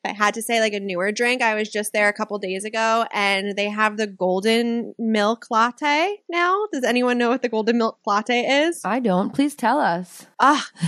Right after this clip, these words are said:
Speaker 1: turmeric, ginger, and I use almond milk instead of coconut milk.
Speaker 2: Okay.
Speaker 1: Ah, it's so
Speaker 2: That's
Speaker 1: good.
Speaker 2: it?
Speaker 1: And their ginger is so spicy.
Speaker 2: So no,
Speaker 1: Yeah, it's just
Speaker 2: no
Speaker 1: the, it's
Speaker 2: espresso.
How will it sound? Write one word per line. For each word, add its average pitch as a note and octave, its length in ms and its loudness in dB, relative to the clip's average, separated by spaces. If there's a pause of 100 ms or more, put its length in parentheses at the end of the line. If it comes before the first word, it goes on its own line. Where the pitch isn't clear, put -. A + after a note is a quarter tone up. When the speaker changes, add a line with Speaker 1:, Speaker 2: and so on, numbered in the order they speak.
(240)
Speaker 1:
turmeric, E4 920 0 (400)
ginger, C4 480 0 (1120)
and C4 400 2
I B3+ 120 2
use C4 360 -2
almond A#3+ 340 2
milk A#3 200 2
instead A#3 240 2
of G#3+ 100 -2
coconut A3 440 0
milk. C4+ 340 2
Speaker 2:
Okay. E3 220 -6
Speaker 1:
Ah, G#3+ 280 2 (140)
it's - 160 -10
so - 220 -4
Speaker 2:
That's G#3 140 -4
Speaker 1:
good. G3+ 120 2
Speaker 2:
it? C4 40 2
Speaker 1:
And A3+ 140 -2
their A3 140 -2
ginger G#3+ 500 0
is A3+ 240 -2
so G#3 280 2
spicy. G#3 320 -2
Speaker 2:
So - 40 0
no, G3+ 180 2
Speaker 1:
Yeah, A3 200 2
it's G#3 160 -10
just C4+ 160 -2
Speaker 2:
no F#3+ 140 4
Speaker 1:
the, - 80 2
it's G3+ 80 0
Speaker 2:
espresso. D#3 500 0